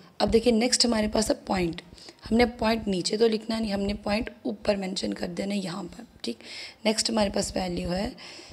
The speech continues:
ट्वेंटी नाइन, टू और नाइन मिला के हो गया ट्वेंटी नाइन।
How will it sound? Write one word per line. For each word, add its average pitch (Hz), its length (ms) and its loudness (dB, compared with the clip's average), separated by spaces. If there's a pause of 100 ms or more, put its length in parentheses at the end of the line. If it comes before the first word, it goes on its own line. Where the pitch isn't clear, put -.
(680)
ट्वेंटी 185 300 0
नाइन, 220 320 0 (1000)
टू 208 160 6
और 208 80 6
नाइन 190 240 -2
मिला 190 200 0
के - 140 0
हो 208 40 4
गया 208 100 6
ट्वेंटी 196 380 -2
नाइन। 180 200 -2